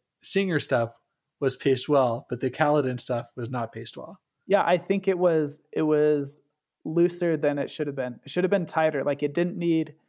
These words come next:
Speaker 2: not saying that Kaladin's story should have been shorter, but there was just things that, like,
Speaker 1: Like, you didn't need a whole chapter of playing with the little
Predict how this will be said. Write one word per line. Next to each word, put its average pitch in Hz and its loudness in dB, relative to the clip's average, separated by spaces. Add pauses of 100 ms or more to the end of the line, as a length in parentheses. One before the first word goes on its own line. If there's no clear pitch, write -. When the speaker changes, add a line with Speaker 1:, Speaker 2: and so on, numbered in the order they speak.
(380)
Speaker 2:
not 220 2
saying 214 0
that 165 0
Kaladin's 165 2
story 151 2
should 196 -4
have 190 0
been 202 2
shorter, 196 0 (180)
but 156 0
there 165 4
was 160 0
just 160 -4
things 165 -6
that, 156 2
like, 135 -4 (600)
Speaker 1:
Like, 143 -2
you 156 4
didn't 147 2
need 139 4
a 131 6
whole 135 2
chapter 127 2
of 120 -2
playing 127 -2
with 120 -6
the 127 -6
little 117 -2